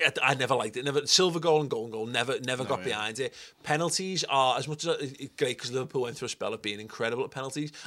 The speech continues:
Speaker 1: I fear that might be gone.
Speaker 2: I haven't gone through City.
Speaker 1: See, I haven't gone through us losing a couple too many penalty shootouts in the last few years. So I think, I mean, maybe we'll be terrible at it. Who knows? But I think it would be just,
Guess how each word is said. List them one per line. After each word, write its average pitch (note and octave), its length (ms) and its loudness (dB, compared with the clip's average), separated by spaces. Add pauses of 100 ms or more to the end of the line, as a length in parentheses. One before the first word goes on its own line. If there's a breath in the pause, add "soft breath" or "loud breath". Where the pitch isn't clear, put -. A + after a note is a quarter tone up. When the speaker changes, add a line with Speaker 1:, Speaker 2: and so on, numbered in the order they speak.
(140)
Speaker 1:
I G#2+ 80 -8
fear C3 400 4
that B2 160 -2
might A#2+ 160 -8
be A2 100 -12
gone. B2 260 0
Speaker 2:
I D3+ 60 8
haven't D#3+ 220 10
gone D3+ 240 8
through D3 180 2
City. C3 640 4
Speaker 1:
See, - 220 4
I - 20 4
haven't C3 200 0
gone D3 200 6
through D#3 220 4
us B2+ 100 -2
losing B2 320 -2
a B2+ 60 2
couple C3+ 260 -2
too B2+ 180 -6
many A#2 200 -4
penalty A2+ 280 -6
shootouts A#2 460 -2
in B2 60 -10
the A#2+ 60 -4
last A#2 200 -2
few A#2 140 -10
years. A2+ 400 0 (240 loud breath)
So D3 160 6
I E3+ 100 8
think, E3 320 -2
I C#3+ 40 -10
mean, D#3+ 180 -2
maybe F3 180 4
we'll G#3 140 0
be G3+ 80 -4
terrible G3+ 340 0
at G#3 80 2
it. - 80 -2
Who C#3+ 100 -2
knows? A2 300 -6 (240 soft breath)
But A#2+ 220 -4
I A2 80 -6
think C3+ 300 -6 (160)
it G2 80 -10
would B2+ 120 -14
be A#2+ 100 -10
just, B2+ 220 -4